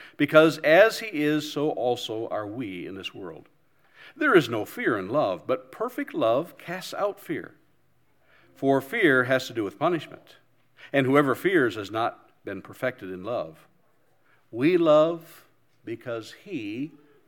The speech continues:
first loved us." Remember that passage that says, "While we were still sinners,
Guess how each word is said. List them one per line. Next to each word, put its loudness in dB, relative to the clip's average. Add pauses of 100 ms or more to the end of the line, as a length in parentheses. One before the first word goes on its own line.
(100)
first -10 (300)
loved -10 (400)
us." -16 (880)
Remember 6
that 2
passage 4
that -4
says, -2
"While 2
we -6
were -8 (180)
still -6
sinners, -10